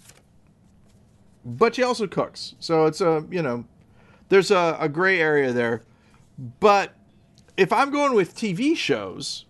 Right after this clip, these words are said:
and this may not be what Steven's talking about, but,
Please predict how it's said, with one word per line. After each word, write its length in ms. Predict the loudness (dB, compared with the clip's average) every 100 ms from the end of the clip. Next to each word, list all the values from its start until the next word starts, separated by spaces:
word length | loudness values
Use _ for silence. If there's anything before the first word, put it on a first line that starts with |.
| _
and 160 | -2 0
this 160 | -2
may 160 | 0 0
not 200 | 0 0
be 120 | 0
what 140 | -2 -4
Steven's 340 | -4 -4 -2
talking 280 | 0 0 -4
about, 280 | -6 -8 -2
but, 300 | -2 -2